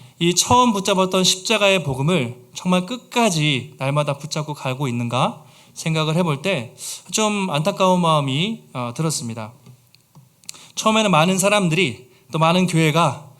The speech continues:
십자가도 걸려 있잖아요. 십자가의 복음을 강조하는 것 같은데 시간이 지나면서 뭔가 십자가는 잊어버리고 인간의 행위와 노력과 여러 가지 전통과 사람들의 목소리, 이런 것들이 덧칠되고 덧붙여질 때가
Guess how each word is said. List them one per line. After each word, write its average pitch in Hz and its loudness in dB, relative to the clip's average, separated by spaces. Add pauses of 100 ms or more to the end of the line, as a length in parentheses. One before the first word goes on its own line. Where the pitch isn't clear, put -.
(100)
십자가도 220 2
걸려 175 2
있잖아요. 117 -8
십자가의 214 2
복음을 190 2
강조하는 165 0
것 165 -4
같은데 135 -6 (380)
시간이 247 4
지나면서 165 0 (300)
뭔가 220 0
십자가는 220 0
잊어버리고 156 -2 (200)
인간의 165 0
행위와 180 -2 (240)
노력과 151 -2 (240)
여러 151 0
가지 156 0
전통과 147 -4 (260)
사람들의 208 0
목소리, 147 -4
이런 220 0
것들이 208 -4
덧칠되고 180 -4
덧붙여질 160 -4
때가 147 -2